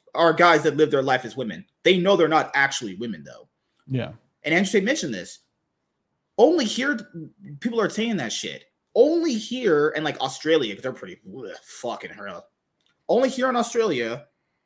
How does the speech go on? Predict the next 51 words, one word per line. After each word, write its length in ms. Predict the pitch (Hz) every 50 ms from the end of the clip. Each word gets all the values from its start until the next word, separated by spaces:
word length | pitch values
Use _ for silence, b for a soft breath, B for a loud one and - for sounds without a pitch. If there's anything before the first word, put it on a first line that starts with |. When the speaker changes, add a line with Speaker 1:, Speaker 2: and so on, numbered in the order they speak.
| _ _ _ -
Speaker 1:
are 320 | 143 156 156 147 - - -
they 200 | - 165 180 -
actually 420 | - 160 175 170 175 - 220 196
telling 300 | 175 - 175 170 170 175
their 100 | 170 165
men, 260 | 160 160 151 131 120 117
"You're 200 | 120 143 139 135 -
actually 400 | 123 131 131 - - - 135 127
women." 300 | 123 120 104 92 90 - _ _ _ _ _ _ _
But 260 | - 202 202 - - _
the 180 | 147 139 151 165
other 180 | 214 269 349 339
places 320 | - - 196 175 175 160
that 80 | 156 156
have 60 | 156
been 100 | 147 143
doing 120 | 170 185 156
this 200 | 131 - - - _ _ _
for 100 | - 90
a 20 | 85
very 180 | 131 185 269
long 180 | 269 254 240 202
time 200 | - 226 240 226
with, 160 | 165 151 - -
with, 220 | 147 139 127 110 113
with 140 | 127 135 -
how 120 | 151 160
men 260 | 151 147 175 180 151
live 140 | 151 220 240
over 140 | 180 131 117
there, 320 | 113 110 107 107 104 - _ _ _ _ _ _ -
they 100 | 160 214
don't 120 | 330 392 -
believe 200 | 302 285 285 226
they're 100 | 277 262
women. 400 | 226 370 427 - 127 104 98 - _ _ _ _ _ _ _ -
Actual 420 | 190 214 254 - - 240 220 202
ladyboys 520 | 180 214 233 226 208 170 151 139 127 127 -
do 80 | -
not 200 | 143 - - -
believe 200 | - 151 165 170
they're 100 | 139 147
women. 320 | 127 123 156 156 123 107 107
So 140 | - - 151
why 240 | 131 131 147 165 180
are 200 | 190 190 185 175
the 100 | 151 147
guys 340 | 139 139 151 147 139 135 - - -
here 220 | 190 196 185 156
thinking 320 | 143 - 110 104 - 98
that? 200 | 82 62 - -